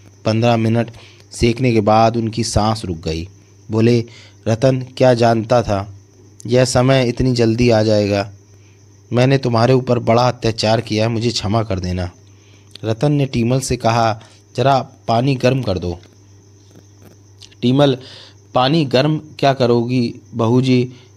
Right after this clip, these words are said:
गऊदान करा दो, दो बूंद गंगा जल मुंह में डाल दो।" रतन ने मरने वाले की छाती पर हाथ रखा। सीना गर्म था। वह अब भी सोच रही थी,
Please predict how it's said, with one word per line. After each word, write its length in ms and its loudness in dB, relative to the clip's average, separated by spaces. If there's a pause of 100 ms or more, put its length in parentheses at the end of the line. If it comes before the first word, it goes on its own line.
गऊदान 500 2
करा 260 2
दो, 300 -2 (340)
दो 400 4
बूंद 340 0
गंगा 380 2
जल 180 2
मुंह 160 0
में 140 2
डाल 240 2
दो।" 240 -4 (480)
रतन 340 -2
ने 180 2
मरने 520 0 (360)
वाले 240 2
की 140 -2
छाती 420 -4
पर 180 -4
हाथ 260 -4
रखा। 380 -6 (420)
सीना 300 -2
गर्म 320 0
था। 260 -8 (460)
वह 160 2
अब 60 2
भी 160 -2
सोच 300 -6
रही 200 0
थी, 360 -6